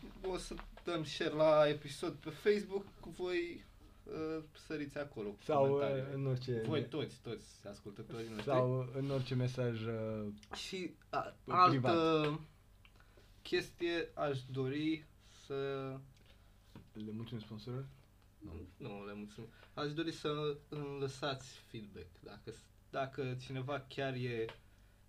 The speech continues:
Speaker 1: uh, impresionat, plăcut sau neplăcut de ce se întâmplă aici, un mesaj în privat, îmi ziceți: „Băi,
Speaker 2: <laughs> Public de preferat, nu? Că
Speaker 1: ai, uh,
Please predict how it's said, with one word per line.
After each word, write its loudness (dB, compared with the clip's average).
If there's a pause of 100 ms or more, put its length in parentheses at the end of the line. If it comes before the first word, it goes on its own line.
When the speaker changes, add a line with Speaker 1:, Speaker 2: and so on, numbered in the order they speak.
(100)
Speaker 1:
uh, -6 (1080)
impresionat, -8
plăcut -8
sau 0
neplăcut -8
de -4 (720)
ce -8
se -10
întâmplă -10
aici, -8 (920)
un -8
mesaj -4
în -8
privat, -6 (460)
îmi -10
ziceți: -12 (420)
„Băi, -4 (120)
Speaker 2:
<laughs> -8
Public 2
de 4
preferat, 6
nu? 2
Că -2
Speaker 1:
ai, 6
uh, -2